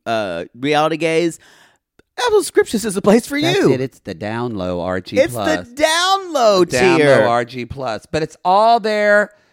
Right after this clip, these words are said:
Speaker 2: So y'all enjoy. Hopefully it all works. Enjoy R G plus. And away we go.
Speaker 1: <clears throat> And away we go.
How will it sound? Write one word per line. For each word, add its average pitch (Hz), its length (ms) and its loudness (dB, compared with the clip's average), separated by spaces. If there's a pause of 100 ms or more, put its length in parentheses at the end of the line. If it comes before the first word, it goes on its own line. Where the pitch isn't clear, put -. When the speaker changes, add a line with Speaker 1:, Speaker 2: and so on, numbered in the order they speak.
Speaker 2:
So 156 320 -2
y'all 175 420 2 (120)
enjoy. 185 840 0 (240)
Hopefully 180 500 -2
it 165 80 0
all 156 240 0
works. 180 680 -2
Enjoy 151 480 -4
R 131 160 0
G 127 200 -10
plus. 185 640 -2 (320)
And 135 100 -6
away 120 340 -6
we 107 180 -8
go. 52 340 -16
Speaker 1:
<clears throat> 123 240 -10
And 196 100 -6
away 156 300 2
we 107 120 -2
go. 82 420 -4